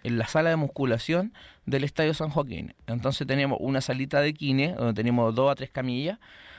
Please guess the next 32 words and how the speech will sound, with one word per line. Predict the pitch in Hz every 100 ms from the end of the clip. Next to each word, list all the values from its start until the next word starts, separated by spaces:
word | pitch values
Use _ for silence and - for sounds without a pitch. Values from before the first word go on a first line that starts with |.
| -
donde | 113 110 113 110 110 110 107 62
ahí | 113
hacemos | 110 - 117 117
todo | 113
lo | 110
que | 110 110 104
a | 92
lo | 104
mejor | 110 110 107
masoterapia, | 107 110 98 110 127 131 123 117 113 110 - - -
lo | 113
mismo | 113 113 110
de | 104
la |
electricidad, | 101 98 - 101 107 113 123 127 123 110 67
algunos | 110 110 117 110
ejercicios | 113 104 - 117 123
que | - 110
debamos | 104 120 120 113
hacer | 110 127
en | 117
esa | 117 131
zona. | - 135 151 233 _ _ - - - - - - -
Eh, | 120 120 -
y | 127
después | 127 - 196
cuando | 190 190 185
las | 165
personas | - 165 190 190
van | 165 190
aument-, | 196 190 185
a-, | - 160 156